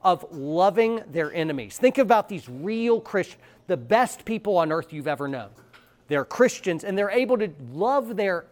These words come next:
enemies. It's hard enough to love our friends. It's hard to love our family. If you don't believe me, we're almost at Christmas.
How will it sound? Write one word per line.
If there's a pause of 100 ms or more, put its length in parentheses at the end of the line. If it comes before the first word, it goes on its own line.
enemies. (720)
It's
hard
enough
to
love
our
friends. (1120)
It's
hard
to
love
our
family.
If
you
don't
believe
me,
we're
almost
at
Christmas.